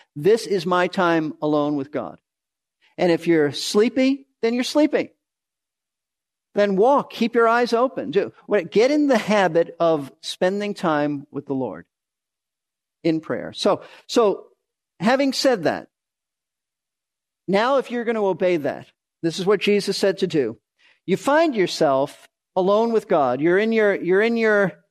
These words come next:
treasure room. You're in your hidden closet. You're in that private inner room. Question is this, what do you say to God? Now that you've made sure you have the time to speak to him,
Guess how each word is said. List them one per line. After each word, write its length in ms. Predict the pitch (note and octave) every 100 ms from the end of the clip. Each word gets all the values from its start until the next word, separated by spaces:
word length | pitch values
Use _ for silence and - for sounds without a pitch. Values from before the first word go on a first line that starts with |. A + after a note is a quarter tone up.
| _ _ _ -
treasure 400 | - A3+ G3+ F#3
room. 320 | D3 C3 A#2+
You're 160 | D3 F#3+
in 140 | A3+
your 180 | A3+ G#3
hidden 380 | G3+ A3 A3 G3+
closet. 580 | - G#3 F#3 - - _ _ _ _ _ _ _ _ _ _
You're 160 | F3+ A3+
in 80 |
that 240 | A#3+ A3 A3
private 480 | - A3+ A#3 A3+ F3
inner 320 | G#3+ A3+ G#3
room. 460 | G3+ G3 D#3+ A#2 - _ _ _ _
Question 340 | - D#4 D4+ A#3
is 80 | A#3
this, 220 | A3+ -
what 100 | B3+
do 80 | D#4
you 80 |
say 300 | D4+ - C4+
to 80 | E4+
God? 360 | G3+ C3 F2 - _ _ _ _ _ _ _
Now 220 | F#3 B3
that 120 | D#4+
you've 200 | B3 A#3+
made 380 | G#3+ A#3 B3+ F3 -
sure 360 | - A#3 A3
you 160 | G3+ G3+
have 200 | G#3 E3
the 60 |
time 480 | E3+ - G#3+ F#3+ E3
to 140 | E3 D#3+
speak 340 | - A3 A3
to 80 | F#3+
him, 160 | E3+